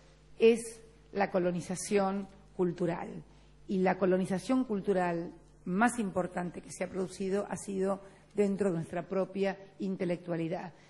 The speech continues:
dentro de nuestros propios académicos, que son precisamente los que deberían ser los grandes iniciadores y los grandes formadores de nuevos pensamientos y de pensamientos que además le sirvieran a las sociedades. Porque siempre digo, como egresada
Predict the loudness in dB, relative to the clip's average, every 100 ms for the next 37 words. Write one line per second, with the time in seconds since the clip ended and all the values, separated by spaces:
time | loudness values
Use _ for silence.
0 | -14 0 2 2 0 -2 -2 -6 0 0
1 | 2 -2 -2 -6 -2 4 4 2 -4 -6
2 | -4 0 0 0 -6 -2 -2 0 0 -2
3 | 0 -2 0 2 2 2 -2 0 0 0
4 | -8 -20 -20 0 2 6 8 6 6 4
5 | 4 2 -2 0 0 4 4 2 0 2
6 | 4 4 2 0 0 2 4 4 4 2
7 | 2 0 0 -2 -2 0 2 2 0 0
8 | 0 0 -2 0 0 2 0 -2 -10 -20
9 | -20 -20 -20 -20 -20 -8 -6 -4 2 4
10 | 4 0 -2 -6 0 2 2 0 -10 -14
11 | -18 -20 -20 -6 -4 0 0 2 2 2
12 | 2 0 0 -4 -4 -4 -6 -8 -14 -20
13 | -20 -20 -20 -6 -2 -2 0 4 6 6
14 | 6 2 -2 -12